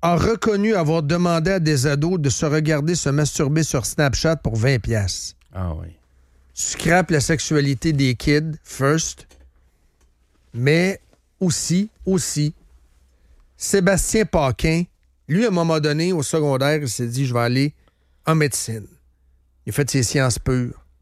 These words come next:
Speaker 1: Il étudie en médecine et tout. Il est jeune. On manque de médecins, dit-on. Mais il est allé faire ça. C'est un méchant timbré. Méchant imbécile. Pour vrai? Really? Le gars a scrappé sa carrière.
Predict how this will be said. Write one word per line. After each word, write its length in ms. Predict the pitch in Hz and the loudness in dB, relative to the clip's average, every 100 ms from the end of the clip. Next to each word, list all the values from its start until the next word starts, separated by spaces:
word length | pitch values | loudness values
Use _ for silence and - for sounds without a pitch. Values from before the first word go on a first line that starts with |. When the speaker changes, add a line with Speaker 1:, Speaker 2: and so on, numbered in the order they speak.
| _ _ | _ _
Speaker 1:
Il 100 | - | -4
étudie 520 | 135 - - 123 131 151 | -2 -2 -4 -2 2 2
en 80 | 135 | 4
médecine 500 | 123 110 - 143 131 | 2 0 0 0 0
et 80 | 107 | 0
tout. 180 | - - _ _ _ _ _ _ _ | -2 -4 _ _ _ _ _ _ _
Il 80 | 123 | 0
est 60 | 113 | 4
jeune. 400 | 127 202 156 85 - _ _ _ _ _ _ _ _ 123 | 4 4 2 -4 -14 _ _ _ _ _ _ _ _ -4
On 80 | |
manque 220 | 131 151 139 | 0 2 2
de 100 | 135 | 0
médecins, 380 | 127 - 175 208 | 0 0 0 0
dit-on. 380 | 131 113 190 - _ _ _ _ _ _ _ - - - - - - | 0 0 -2 -4 _ _ _ _ _ _ _ -20 -18 -20 -20 -14 -4
Mais 100 | 120 | -2
il 20 | |
est 100 | 123 | 2
allé 180 | 135 139 | 2 2
faire 320 | - 151 113 | 2 0 0
ça. 300 | - 143 127 - _ _ _ _ | -4 -4 -6 -8 _ _ _ _
C'est 100 | - | -8
un 40 | 101 | -4
méchant 400 | 95 117 190 190 | -2 0 0 0
timbré. 600 | 139 120 104 101 135 135 - _ _ _ _ _ _ - | 0 -2 -2 -2 -2 -4 -12 _ _ _ _ _ _ -2
Méchant 580 | 135 127 - 185 233 233 147 | 2 2 2 2 2 2 0
imbécile. 800 | 131 113 98 - 139 165 117 78 - _ | -2 -2 -2 0 2 2 0 -6 -16 _
Pour 160 | - 175 | 0 0
vrai? 420 | 107 107 170 247 - _ - | 0 0 0 0 -6 _ -12
Really? 500 | 110 160 226 277 294 - _ _ _ _ _ | -2 2 2 2 0 -4 _ _ _ _ _
Le 80 | 101 | -4
gars 140 | 156 214 | 0 0
a 40 | |
scrappé 360 | - 151 160 226 | -2 -2 -2 0
sa 180 | 170 | -2
carrière. 320 | 139 131 123 | -2 -2 -2